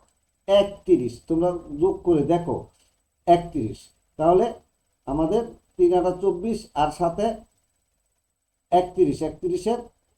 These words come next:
এক আমরা এখানে লিখলাম, আর আমাদের হাতে থাকলো তিন, সাত আর আটের নামতা বললে সাত আটা ছাপ্পান্ন, ছাপ্পান্ন আর তিন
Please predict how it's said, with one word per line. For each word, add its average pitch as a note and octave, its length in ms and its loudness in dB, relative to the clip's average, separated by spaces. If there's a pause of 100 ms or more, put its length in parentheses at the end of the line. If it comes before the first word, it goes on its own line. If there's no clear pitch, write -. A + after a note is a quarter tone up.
এক F3+ 260 4
আমরা D#3+ 240 2
এখানে D3 280 -4
লিখলাম, E3+ 420 0 (440)
আর C#3+ 200 -2 (580)
আমাদের D#3+ 320 0 (240)
হাতে C3+ 240 -10
থাকলো D#3+ 280 -4 (120)
তিন, G3+ 240 4 (680)
সাত F3 460 2
আর F3+ 140 6
আটের D#3+ 300 2
নামতা D3 360 -2
বললে E3 260 0
সাত D#3+ 240 -6
আটা D#3+ 180 0
ছাপ্পান্ন, E3+ 600 0 (200)
ছাপ্পান্ন F3+ 500 -4
আর F#3 220 2
তিন G3 200 4